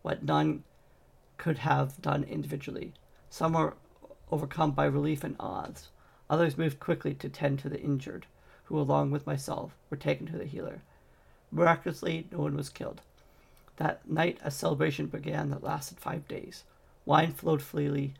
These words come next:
and songs were sung to the glory of Kejaldor. Poets composed epic poems co-, commensurating the events,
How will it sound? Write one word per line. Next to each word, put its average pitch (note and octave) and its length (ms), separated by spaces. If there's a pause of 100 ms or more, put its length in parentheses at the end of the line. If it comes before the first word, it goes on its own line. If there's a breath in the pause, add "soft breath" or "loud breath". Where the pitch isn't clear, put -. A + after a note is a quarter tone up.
(200 loud breath)
and D3 100
songs D3 360
were D3 80
sung C#3+ 320
to - 140
the D3+ 80
glory D3 360
of C#3 140
Kejaldor. - 640 (720 soft breath)
Poets F3 320
composed C#3 520
epic - 320
poems C#3+ 380 (340 soft breath)
co-, - 200 (180)
commensurating D#3 640
the C#3+ 100
events, - 540